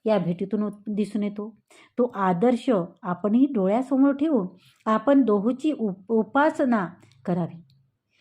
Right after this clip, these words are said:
हा वैकुंठ चतुर्दशी मागील हेतू सुद्धा आहे आणि वैकुंठ चतुर्दशीला सकाळी स्नान करून हरिहर स्तोत्र म्हणतात, अन्यथा श्री विष्णूचे सहस्त्र नाव घेऊन बेल किंवा आणि महादेवाला रुद्र म्हणत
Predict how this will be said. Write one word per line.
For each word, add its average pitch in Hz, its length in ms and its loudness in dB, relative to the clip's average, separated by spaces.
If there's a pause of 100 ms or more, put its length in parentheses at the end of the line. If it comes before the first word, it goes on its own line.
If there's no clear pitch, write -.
(220)
हा 359 120 6
वैकुंठ 349 480 4
चतुर्दशी 330 600 2
मागील 269 340 2
हेतू 240 320 2
सुद्धा 226 340 -2
आहे 180 200 -2 (540)
आणि 190 180 0
वैकुंठ 185 460 2
चतुर्दशीला 202 720 -2
सकाळी 220 360 -2
स्नान 247 500 0
करून 226 440 2 (320)
हरिहर 285 420 6
स्तोत्र 226 420 0
म्हणतात, 170 340 -4 (320)
अन्यथा 190 540 -2 (320)
श्री 214 140 -2
विष्णूचे 208 420 -4
सहस्त्र 220 460 -2
नाव 196 380 -2 (280)
घेऊन 196 340 2 (300)
बेल 269 440 4
किंवा 233 320 2 (380)
आणि 226 340 4
महादेवाला 277 600 4
रुद्र 226 340 2
म्हणत 240 360 2